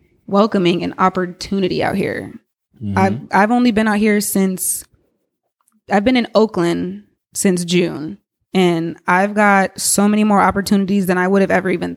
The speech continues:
Speaker 1: thought to get the chance of back in Ohio.
Speaker 2: Mm. Why do you think that is?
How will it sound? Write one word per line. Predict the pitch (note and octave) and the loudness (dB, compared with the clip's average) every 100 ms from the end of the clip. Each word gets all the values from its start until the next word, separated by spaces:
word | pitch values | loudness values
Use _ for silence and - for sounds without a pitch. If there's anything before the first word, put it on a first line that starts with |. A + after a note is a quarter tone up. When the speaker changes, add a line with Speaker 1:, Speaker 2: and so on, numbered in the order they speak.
| - | -4
Speaker 1:
thought | F3+ F#3 - | 0 0 0
to | F#3 | -2
get | E3+ | -2
the | D#3 | -4
chance | - F3+ E3+ | -2 0 0
of | - D#3+ | -4 -4
back | D3 - | -4 -2
in | |
Ohio. | D3 F#3+ F#2+ F2 - - - | 0 0 0 -4 -8 -14 -10
Speaker 2:
Mm. | F2+ F2 F2+ - _ _ _ _ _ _ _ - - - | -8 -6 -8 -12 _ _ _ _ _ _ _ -12 -12 -8
Why | F2+ F#2+ | -2 0
do | |
you | F2+ | 0
think | F#2 | -2
that | F#2 F2+ | 0 0
is? | F2+ F2 | -2 -4